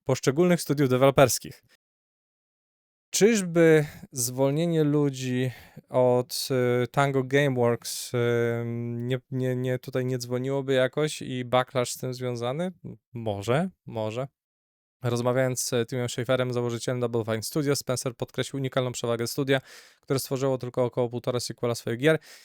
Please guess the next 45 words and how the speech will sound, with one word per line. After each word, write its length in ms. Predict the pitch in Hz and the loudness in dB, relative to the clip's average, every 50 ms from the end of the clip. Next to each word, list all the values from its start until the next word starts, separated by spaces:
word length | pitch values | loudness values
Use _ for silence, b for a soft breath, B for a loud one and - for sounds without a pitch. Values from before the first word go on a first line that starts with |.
| B B B - | B B B -2
Jedną 340 | 127 135 160 180 180 180 165 | 4 4 4 6 4 4 2
z 40 | 143 | 4
rzeczy, 220 | 160 160 - 156 | 2 2 0 -2
które 200 | 139 - 131 127 | -6 -6 -6 -6
kocham 280 | - - 120 147 131 120 | -6 -4 -2 -2 -2 0
w 60 | 117 | 0
Double 260 | 123 131 131 135 135 | 0 0 2 0 -2
Fine, 240 | - - 139 127 123 | -2 -2 -2 -2 -2
jest 180 | 120 120 - | -4 -4 -4
to, 180 | - 131 131 131 | -2 0 0 0
że 160 | 123 123 120 | 0 -2 -2
mają 280 | 117 120 120 120 120 120 | -2 -2 -2 -2 -4 -4
fanów, 420 | - - 123 123 123 120 - - - | -4 -4 -4 -2 -4 -6 -6 -4 -2
e, 200 | 123 120 120 120 | -2 0 0 -2
studia 380 | - - - 131 127 123 123 120 | -4 -6 -4 -2 0 0 0 0
jako 180 | 117 - - | 0 -4 -8
takiego. 440 | - - 113 - 156 147 147 147 139 | -10 -6 -2 0 0 2 2 2 0
Powiedział 340 | - - 123 127 120 131 123 | 0 -4 -6 -4 -2 -4 -4
Spencer, 400 | - - - 127 - - 127 120 | -4 -2 -4 -4 -4 -4 -6 -6
n-, 180 | 120 120 123 - | -6 -8 -8 -4
y, 140 | 127 127 117 | -4 -4 -4
„Chcesz 240 | - - - 143 - | -4 -4 -4 -4 -2
się 120 | - 139 | -2 -2
upewnić, 300 | 127 - 135 131 131 127 | -2 -2 -2 -4 -2 -4
że 80 | 120 120 | -4 -4
na 140 | 127 123 120 | -4 -6 -6
platformie 440 | - - 127 - - 135 127 127 | -6 -8 -8 -4 -4 -4 -2 -2
jest 120 | 123 117 - | -4 -4 -6
sposób 300 | - - 123 - - 127 | -8 -10 -12 -8 -6 -4
na 200 | 123 123 123 117 | -2 -2 -2 -2
pokazanie 480 | - - 135 - 135 123 127 127 127 | -4 -6 -4 -4 -4 -4 -4 -4 -4
miłości 420 | 127 127 127 131 139 - - - 131 | -4 -2 0 0 0 -2 -2 -6 -4
dla 180 | 120 120 123 | -2 0 2
Double 240 | 120 131 135 135 131 | 2 2 2 0 -2
Fine, 180 | - - 139 131 | -2 -2 -4 -2
nawet 220 | 127 123 123 123 | -2 -2 -2 -2
nie 100 | 120 123 | -2 -2
wiedząc, 320 | 120 127 117 131 131 123 120 | -2 -2 0 -2 -2 -2 -2
że 160 | 123 120 123 | -2 0 2
jaka 240 | 123 123 - - 135 | 2 0 0 0 -2
może 180 | 127 123 127 | -2 -2 -2
być 140 | 120 120 113 | -4 -4 -4
ich 80 | 120 120 | -4 -4
następna 440 | 117 113 - - - 113 - - | -4 -6 -6 -8 -10 -10 -8 -4
gra. 200 | 123 139 160 170 | 0 0 0 0